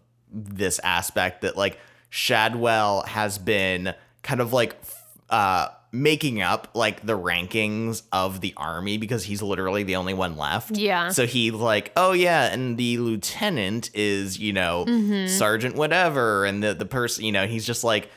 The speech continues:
Speaker 1: created this whole falsified, like, structure to the army.
Speaker 2: Yeah.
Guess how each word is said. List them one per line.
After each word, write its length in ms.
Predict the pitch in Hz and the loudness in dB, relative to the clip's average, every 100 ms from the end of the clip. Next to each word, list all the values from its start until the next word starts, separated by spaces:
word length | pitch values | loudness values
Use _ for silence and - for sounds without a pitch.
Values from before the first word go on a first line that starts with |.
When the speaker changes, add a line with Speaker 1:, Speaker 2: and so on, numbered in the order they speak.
| _ | _
Speaker 1:
created 480 | - 135 120 117 107 | -6 0 2 2 0
this 160 | 110 | -2
whole 480 | - - - 107 110 | -4 -10 -2 0 2
falsified, 1120 | - 95 92 - 107 - 95 92 92 92 98 - - _ - | 0 0 0 0 -4 0 2 4 2 0 -2 -6 -20 _ -6
like, 560 | 101 92 87 85 - - _ _ _ _ _ | 0 2 2 -2 -8 -20 _ _ _ _ _
structure 680 | - - 120 98 - 120 107 | -4 0 0 0 0 0 0
to 120 | 131 | -2
the 140 | 110 | -2
army. 560 | 73 76 90 104 113 123 | -4 -4 -2 -2 -2 -2
Speaker 2:
Yeah. 380 | 214 208 180 165 | 0 2 2 -2